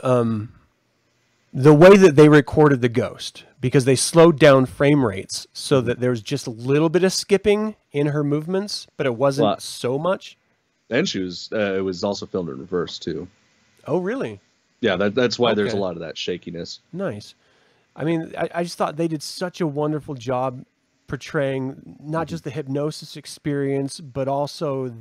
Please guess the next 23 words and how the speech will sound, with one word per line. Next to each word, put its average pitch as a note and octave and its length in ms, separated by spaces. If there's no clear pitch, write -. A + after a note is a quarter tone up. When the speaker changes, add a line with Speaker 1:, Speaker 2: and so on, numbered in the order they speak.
Speaker 1:
the C3 220
afterlife, B2+ 520
the C3 80
ghosts. B2 800
I - 520
Speaker 2:
Mm-hmm. B2 120
Speaker 1:
thought A#2 120
they A#2+ 80
did A#2+ 160
a - 40
really C3 280
wonderful B2 280
job. A#2 240
Even A#3+ 280
when E3+ 100
you E3 80
never D3+ 220
see B3+ 180
anything, D3+ 300
it's A#2+ 100
just C#3+ 160
the D3 60
boy, C3+ 420